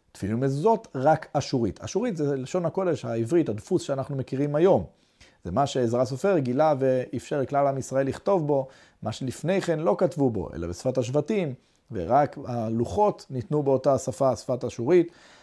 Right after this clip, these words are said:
אבל כיום זה הכתב הרווח. אז תפילין ומזוזות רק בשפת אשורית. גם השם גמליאל אומר,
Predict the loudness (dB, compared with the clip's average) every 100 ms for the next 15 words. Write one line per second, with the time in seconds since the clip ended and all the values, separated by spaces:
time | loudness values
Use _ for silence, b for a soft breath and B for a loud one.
0 | b 0 2 2 2 2 2 4 4 4
1 | 4 4 2 -2 -18 b b -10 -2 0
2 | 2 0 2 0 2 0 2 0 -2 -4
3 | -6 -10 -10 -16 _ _ _ -16 -12 -6
4 | -4 2 4 4 2 2 0